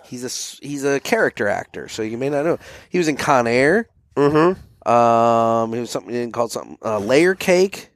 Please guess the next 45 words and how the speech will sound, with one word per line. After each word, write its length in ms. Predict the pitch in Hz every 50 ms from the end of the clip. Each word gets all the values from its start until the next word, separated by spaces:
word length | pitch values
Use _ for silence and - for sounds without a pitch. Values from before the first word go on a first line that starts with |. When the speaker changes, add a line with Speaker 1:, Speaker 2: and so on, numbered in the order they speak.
| _ _
Speaker 1:
Pixie. 600 | - - 175 180 - - - 190 190 196 196 196 - _ _ _ _ _ _ _ _ _ _ _ _ -
Um, 1120 | - 113 117 113 113 113 113 113 113 113 113 113 113 113 113 113 110 110 110 110 110 107 - _ _ _ _ _ _ _ _ _ _ _ - - - _ _ _ _ _ _ _ _
he 180 | _ - 120 120
was 240 | 120 117 113 107 - -
in 80 | 110
Speaker 2:
Layer 400 | 120 120 117 117 113 113 113 113
Speaker 1:
a 40 | 117
movie 300 | 117 123 131 127 131 131
Speaker 2:
Cake. 80 | 123 -
Speaker 1:
called 280 | 131 127 120 117 107 - - -
Tolkien. 680 | - - - 127 131 143 - - 170 175 185 202 208 - _ _ _ - - - _
He 100 | - 135
was 140 | 135 123 131
in 80 | 139 117
Far 240 | - 131 123 123
and 100 | 131 143
Away. 480 | 165 151 139 131 127 131 143 165 214 220 - _ _ _
Speaker 2:
Yeah, 80 | - 92 - - -
okay, 340 | 151 156 - - 135 123 120
so 180 | - - 139
it 60 | 123
was 140 | - 127 123
Far 180 | 113 113 117 113
and 100 | 110 113
Away. 140 | 113 113 113
Speaker 1:
Um, 360 | 113 113 113 110 107 101 101 _ _ _ _ _ _ _ _ _ _ _ _ -
Intermission. 680 | 110 131 160 151 127 117 110 110 123 - - - 202
Speaker 2:
He's 100 | 202 240
a, 140 | 285 247 190 135 _ _ _ - -
he's 200 | 156 196 254 269
a 160 | 233 180 127 101 _ _ _ _ _ _ _ _ 117 117
mean 240 | 120 139 160 190 202
son 200 | 190 - 143 123
of 60 | 113
a 60 | 110 107
bitch 260 | 101 117 113 - -
in 80 | 107
Far 220 | 107 - 120 120 120
and 80 | 113
Away, 240 | 101 95 98 95 92
by 80 | 101 101
Speaker 1:
He's 80 | 95
Speaker 2:
the 80 | 98 92
way. 80 | 92 95
Speaker 1:
the 100 | 147 -